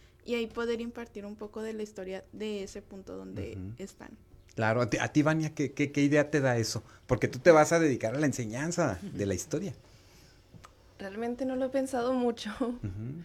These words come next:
Speaker 3: pero
Speaker 2: ¿El TikTok es buena herramienta?
Speaker 3: creo que sí, creo que depende mucho,
Speaker 2: Ujú.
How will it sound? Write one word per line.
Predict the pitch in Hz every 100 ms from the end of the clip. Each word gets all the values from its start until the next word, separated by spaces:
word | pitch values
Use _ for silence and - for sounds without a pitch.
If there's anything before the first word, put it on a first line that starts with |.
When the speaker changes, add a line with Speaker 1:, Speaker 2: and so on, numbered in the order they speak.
| - - - - - -
Speaker 3:
pero | 214 202 190 180 170 170 - - - - - - - -
Speaker 2:
¿El | 123 117
TikTok | 139 139 170 170
es | 147
buena | 160 165
herramienta? | 156 147 180 185 - - - - - _ - - - - - - - - -
Speaker 3:
creo | 285 349
que | 403 415
sí, | 311 247 190 180 - - _ -
creo | - 240 233
que | 262 262 262 254
depende | 220 208 196 202
mucho, | 214 214 - - - 208 - - - - - - - -
Speaker 2:
Ujú. | 110 101 95 127